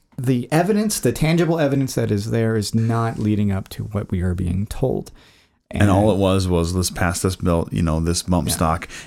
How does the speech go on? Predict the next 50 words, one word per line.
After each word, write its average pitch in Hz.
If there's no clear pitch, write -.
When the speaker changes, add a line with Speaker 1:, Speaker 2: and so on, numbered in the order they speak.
Speaker 2:
and 95
move 104
on." 101
And 82
this, -
you 85
know, 78
it 87
sucks, 113
but 78
it, -
anyways, 104
<laughs> -
there's 117
Speaker 1:
Now, 123
I, 131
Speaker 2:
nothing 135
to, -
Speaker 1:
me 175
Speaker 2:
I -
remember 147
Speaker 1:
personally, 170
Speaker 2:
discussing 143
Speaker 1:
I'm, -
Speaker 2:
it 95
in -
Speaker 1:
yeah. 131
Speaker 2:
depth. 87
We 117
don't 120
need 104
to 95
do 87
it 76
now, 73
but 78
we 95
did 90
it 82
in 87
depth 85
then. 87
And 85
it 76
was 87
just -
like, 92
we, -
guess -
what? 202